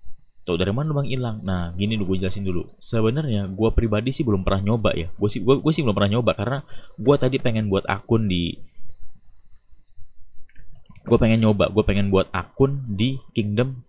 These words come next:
dua tujuh enam satu, terus gue migrasiin ke dua tujuh enam tujuh. Cuma masalahnya adalah migrasi apa ngejumper sekarang itu nggak segampang dulu cuy. Di sini aja udah nggak bisa dilewatin lagi tuh. Makanya gue, gue, gue pikir gue sih belum pernah nyoba. Tapi kalau gue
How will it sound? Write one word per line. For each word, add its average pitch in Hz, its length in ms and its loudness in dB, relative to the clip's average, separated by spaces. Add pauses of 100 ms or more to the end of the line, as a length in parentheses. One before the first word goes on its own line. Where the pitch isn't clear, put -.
(160)
dua 92 160 2
tujuh 110 240 0
enam 98 120 2
satu, 101 400 0
terus 113 160 -2
gue 107 80 4
migrasiin 101 600 0
ke 127 120 -4
dua 98 160 4
tujuh 95 240 0
enam 110 160 0
tujuh. 107 360 0
Cuma 131 240 0
masalahnya 104 560 0
adalah 85 240 0 (480)
migrasi 113 400 2
apa - 240 -2
ngejumper 104 480 2
sekarang 110 400 0
itu 165 80 -2
nggak 104 160 0
segampang 98 480 -2
dulu 135 240 0
cuy. 92 240 -2 (320)
Di 101 140 0
sini 107 180 -2
aja 131 160 0
udah 110 160 0
nggak 87 160 2
bisa 101 80 -2
dilewatin 90 400 0
lagi 110 240 -4
tuh. - 160 -4 (640)
Makanya 113 320 -2
gue, 101 160 0
gue, 98 240 -2
gue 98 160 -2
pikir 110 240 2 (560)
gue 98 160 4
sih 135 80 -2
belum 117 160 2
pernah 90 240 2
nyoba. 98 320 0
Tapi 110 480 -4 (600)
kalau 147 320 2
gue 120 160 0